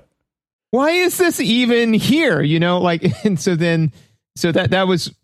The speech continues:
Speaker 2: where I was when I experienced that. And I just quit out and then went back to trying to decode the game. So, uh, so I didn't revert back to it. But yeah, no, absolutely. It makes sense if you're saying, like, "All right, um, you need to first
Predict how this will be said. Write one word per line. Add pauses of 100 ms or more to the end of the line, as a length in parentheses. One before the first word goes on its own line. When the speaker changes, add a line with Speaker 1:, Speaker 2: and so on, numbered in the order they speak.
(180)
Speaker 2:
where
I
was
when
I
experienced
that.
And
I
just
quit
out
and
then
went
back
to
trying
to
decode
the
game.
So,
uh,
so
I
didn't
revert
back
to
it.
But
yeah,
no,
absolutely.
It
makes
sense
if
you're
saying,
like,
"All
right, (540)
um, (140)
you
need
to
first